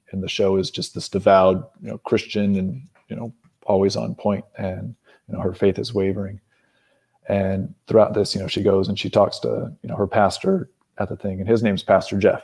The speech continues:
So it's like, "Pastor Jeff on the show? We just got done talking to a Pastor Jeff." And, um, then, you know, she goes into this other thing where she makes this kind of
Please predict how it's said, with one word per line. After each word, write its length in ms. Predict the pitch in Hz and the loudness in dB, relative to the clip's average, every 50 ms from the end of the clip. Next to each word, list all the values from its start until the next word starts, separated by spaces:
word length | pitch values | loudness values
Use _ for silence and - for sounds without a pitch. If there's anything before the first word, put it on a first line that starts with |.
| - - | -14 -20
So 140 | - - - | -16 -14 -14
it's 100 | - - | -12 -14
like, 100 | - _ _ - | -14 _ _ -14
"Pastor 320 | - - - - - 131 | -12 -12 -12 -10 -10 -6
Jeff 260 | 127 - - - - | -2 -2 -2 -2 -2
on 80 | 113 113 | -8 -8
the 60 | 110 - | -6 -2
show? 440 | - 131 139 143 160 160 156 - _ _ _ - | 2 6 6 6 6 4 0 -4 _ _ _ -10
We 140 | - 135 | -10 -8
just 280 | 131 135 131 - - - | -6 -6 -6 -6 -4 -2
got 160 | - 120 - | -2 -2 0
done 160 | - 120 117 | 0 -2 0
talking 320 | 113 135 120 113 - 107 98 | 4 4 4 4 4 -2 -4
to 100 | - 98 | -4 -4
a 40 | 95 | -4
Pastor 380 | - 107 - - - - - | -4 -4 -6 -6 -6 -6 -6
Jeff." 340 | 107 107 - - - - _ _ _ _ _ _ _ _ - - - - - _ _ _ _ | -6 -6 -6 -8 -8 -12 _ _ _ _ _ _ _ _ -20 -20 -18 -20 -20 _ _ _ _
And, 240 | - 101 98 95 95 101 | -2 0 0 0 -2 -2
um, 360 | 98 95 92 87 - - - _ _ _ _ _ _ _ _ _ _ _ _ - | -2 -2 -2 -4 -6 -10 -16 _ _ _ _ _ _ _ _ _ _ _ _ -6
then, 520 | 98 101 98 98 95 95 95 107 120 - _ _ _ _ _ - | -2 0 0 0 0 -2 -4 -6 -10 -14 _ _ _ _ _ -14
you 60 | 101 | -14
know, 160 | 104 - 113 - | -12 -12 -14 -16
she 400 | - - - 104 104 107 107 - _ _ _ _ _ - 170 | -14 -10 -8 -8 -8 -8 -10 -12 _ _ _ _ _ -10 -2
goes 300 | - 98 95 95 92 98 | 0 0 2 2 0 0
into 560 | 101 98 95 - - 98 98 98 95 95 - - _ _ _ _ - | 0 -2 -2 0 0 2 2 2 2 0 -4 -8 _ _ _ _ -12
this 140 | - 92 - | -4 0 2
other 80 | 107 101 | 2 4
thing 140 | 101 98 | 4 2
where 140 | 101 95 90 | 0 0 -2
she 100 | - - | -2 0
makes 240 | 101 98 95 - - | 0 0 -2 -2 -4
this 140 | - - - | -8 -6 -4
kind 160 | - 98 98 | -4 -2 0
of 180 | 92 95 95 | 0 -2 -2